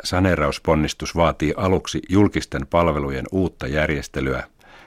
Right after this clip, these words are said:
tehokkuuskriteerien pohjalta. Maakuntahallitusten on käytettävä rahat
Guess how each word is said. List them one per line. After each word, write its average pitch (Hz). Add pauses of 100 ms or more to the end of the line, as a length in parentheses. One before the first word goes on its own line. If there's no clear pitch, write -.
(120)
tehokkuuskriteerien 92
pohjalta. - (640)
Maakuntahallitusten 76
on 71
käytettävä 78
rahat 85